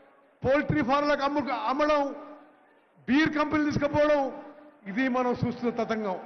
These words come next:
ఇది ఎన్నో సంవత్సరాల నుంచి జరుగుతున్న విషయం. నేను గత పార్లమెంట్లో పార్లమెంట్ సభ్యునిగా, పార్లమెంట్లో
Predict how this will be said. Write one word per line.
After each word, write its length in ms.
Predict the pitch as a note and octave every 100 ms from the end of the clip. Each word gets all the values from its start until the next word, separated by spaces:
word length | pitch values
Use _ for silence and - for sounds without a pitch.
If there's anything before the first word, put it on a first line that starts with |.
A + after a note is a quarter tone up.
| - - _ _ _
ఇది 300 | G#3+ B3 F#3+ G#3+
ఎన్నో 380 | A#3+ C4 C#4+
సంవత్సరాల 580 | - A#3 A#3+ C4+ C4 B3+
నుంచి 140 | A#3+ G3
జరుగుతున్న 420 | A#3 A3+ A3 A3
విషయం. 360 | F#3+ - G#3 E3 - - _ _ _ _ _ _ _ _ -
నేను 320 | F3 C4 C#4+
గత 200 | A#3+ C4
పార్లమెంట్లో 840 | D4 C#4+ C4+ D4 C#4+ D4 C#4+ C#4+ C#4+
పార్లమెంట్ 580 | C#4+ C#4 C#4+ C#4+ D4 C4
సభ్యునిగా, 800 | C4 C#4 C#4+ C#4+ C#4 G#3+ - - - - _ _ _ _ _ _ _ _ _ _ -
పార్లమెంట్లో 960 | C#4+ D4 D4 D4 C#4+ D4 D4+ D#4 D4+